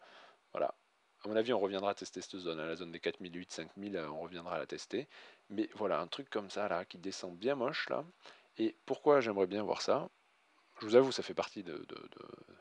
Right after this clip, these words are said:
un souhait, hein. Je dis pas, enfin,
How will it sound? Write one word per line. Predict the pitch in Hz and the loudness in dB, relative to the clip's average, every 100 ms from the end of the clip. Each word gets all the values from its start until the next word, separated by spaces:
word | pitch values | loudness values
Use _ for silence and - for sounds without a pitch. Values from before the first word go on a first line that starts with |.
| - _ _ - - - | -20 _ _ -20 -16 -8
un | |
souhait, | - 127 147 98 | -4 4 6 6
hein. | 85 123 - | 4 -4 -12
Je | 95 82 80 | -10 -8 -8
dis | - | -4
pas, | - 87 80 | 2 2 2
enfin, | - 76 71 | -4 -4 -4